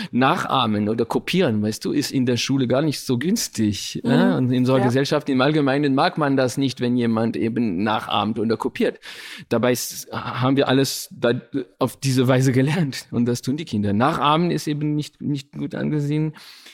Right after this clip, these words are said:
Speaker 1: Äh, Spielen auch nicht, oder? Spielen ist ja nicht ernst genug. Es gibt viel, äh, Ernsteres, zum Beispiel Lernen, was ja ein totales Missverständnis ist.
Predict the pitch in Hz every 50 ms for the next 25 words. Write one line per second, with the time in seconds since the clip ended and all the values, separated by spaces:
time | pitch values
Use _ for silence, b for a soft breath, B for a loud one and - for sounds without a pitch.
0 | B B B B _ - 339 135 123 117 117 107 - - - - 156 156 151 151
1 | 139 123 139 147 - 190 202 - - 151 147 170 165 - - - 131 127 123 117
2 | - - 113 120 120 120 - - - 113 131 135 - - - 143 139 139 147 175
3 | 185 - 127 - - - - - - - 127 131 - 151 - - _ _ - -
4 | - 104 117 113 113 107 - - - - - _ - 127 127 135 135 - - 147
5 | 143 165 196 202 - - - - - - 123 117 117 113 - - 123 117 113 113
6 | 123 139 151 165 160 131 117 117 - - - - 113 110 107 - - - - -
7 | - 151 165 180 185 180 170 156 - - - - - - - - - - - -
8 | - 143 143 147 - - 185 214 208 - -